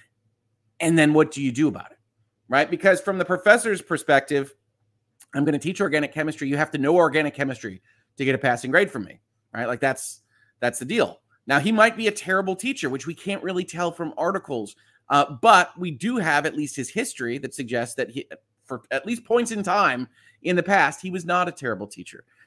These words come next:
uh, and that he is known for teaching this particular s-, course. And so we look to the other side of the equation, the students. Now, it's not necessarily the students' fault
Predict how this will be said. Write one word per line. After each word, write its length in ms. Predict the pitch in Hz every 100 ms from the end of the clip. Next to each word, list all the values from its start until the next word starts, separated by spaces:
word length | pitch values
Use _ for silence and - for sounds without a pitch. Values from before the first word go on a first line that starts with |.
| _
uh, 140 | 127 127
and 120 | 139
that 100 | 143
he 140 | 139 156
is 160 | 147
known 280 | 139 151 160
for 120 | 156
teaching 320 | 151 147 143 139
this 120 | 127
particular 480 | 120 135 - 113 110
s-, 120 | - _
course. 520 | - 240 143 131 - _ _ _ _ _ -
And 560 | 147 143 147 147 143
so 160 | 143 143
we 160 | 147 139
look 200 | 143 143
to 80 | 143
the 100 | 139
other 160 | 139
side 220 | 135 127 110
of 60 |
the 60 | 107
equation, 460 | - 139 131 95
the 80 | 98
students. 560 | - - 160 95 - - _ _ -
Now, 100 | 120
it's 140 | 127
not 140 | 147 127
necessarily 420 | 139 - 143 139
the 80 | 120
students' 280 | - 156 -
fault 480 | 170 175 - -